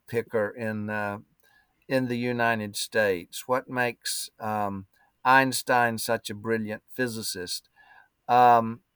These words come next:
<clears throat> and it is that they are particularly gifted at, at their craft and, um, and work at it.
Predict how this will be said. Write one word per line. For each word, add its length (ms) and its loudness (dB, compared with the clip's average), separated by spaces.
<clears throat> 460 -14
and 560 6
it 140 8
is 220 4
that 200 0
they 220 10
are 240 12
particularly 880 2
gifted 760 0
at, 240 8
at 220 4
their 200 2
craft 760 4
and, 520 4
um, 520 4
and 200 6
work 280 10
at 220 -2
it. 260 -14